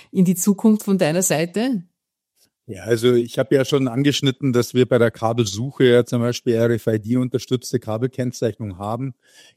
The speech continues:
Speaker 2: inklusive von L E Ds, die eben akti-, äh, nicht aktiv leuchten, sondern eben passiv durch den R-F-I-D, ähm, angesteuert werden oder angestrahlt werden und dadurch leuchten.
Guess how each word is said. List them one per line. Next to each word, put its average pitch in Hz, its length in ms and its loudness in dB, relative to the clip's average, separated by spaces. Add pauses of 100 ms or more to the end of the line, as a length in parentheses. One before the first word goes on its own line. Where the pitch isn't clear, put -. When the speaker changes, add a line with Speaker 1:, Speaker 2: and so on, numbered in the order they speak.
Speaker 2:
inklusive 117 880 2
von 113 500 -2
L 113 240 2
E 107 140 4
Ds, 110 480 2
die 113 220 -2
eben 113 280 2
akti-, - 580 -14
äh, 107 280 -4
nicht 107 260 -14
aktiv - 540 -12
leuchten, 120 560 2
sondern 117 260 -4
eben 113 180 -4
passiv 113 440 -6
durch 120 160 -4
den 117 140 -2
R-F-I-D, 113 720 -2 (640)
ähm, 120 280 0
angesteuert 127 800 2
werden 131 340 2
oder 110 180 0
angestrahlt 120 680 -2
werden 123 320 2
und 110 180 -6
dadurch 113 260 -4
leuchten. 123 520 0